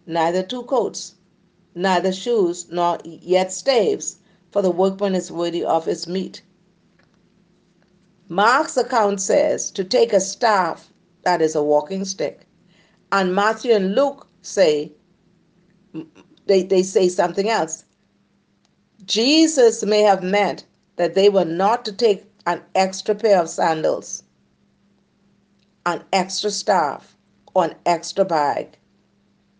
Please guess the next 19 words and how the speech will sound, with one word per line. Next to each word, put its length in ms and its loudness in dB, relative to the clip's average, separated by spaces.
In 140 0
any 280 -2
case, 520 -4
the 100 0
principle 720 2
was 300 2
that 200 0
they 180 4
were 180 4
to 240 -6
go 540 4
out 320 4
ready 400 4
for 220 2
duty 600 -4
and 180 0
travel, 580 0
unencumbered 1040 0
by 260 -2